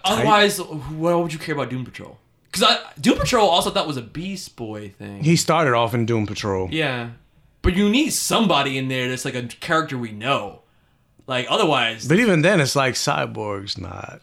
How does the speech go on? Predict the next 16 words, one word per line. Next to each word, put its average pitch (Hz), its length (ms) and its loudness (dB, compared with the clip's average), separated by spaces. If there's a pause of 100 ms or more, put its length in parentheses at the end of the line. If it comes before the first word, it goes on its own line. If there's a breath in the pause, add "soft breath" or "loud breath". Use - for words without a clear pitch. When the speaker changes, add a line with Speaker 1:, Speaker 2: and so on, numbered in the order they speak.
(160)
Speaker 2:
I 156 120 -4
don't 139 100 -2
give 120 80 -8
a - 40 -20
fuck 123 120 -8
about 107 140 -12
him. 107 180 -10
Speaker 1:
They 151 80 2
don't 208 160 4
know 196 120 6
what 175 180 6
to 165 80 4
do 147 120 4
with 135 120 4
Cyborg, 107 680 0
and, 123 380 -2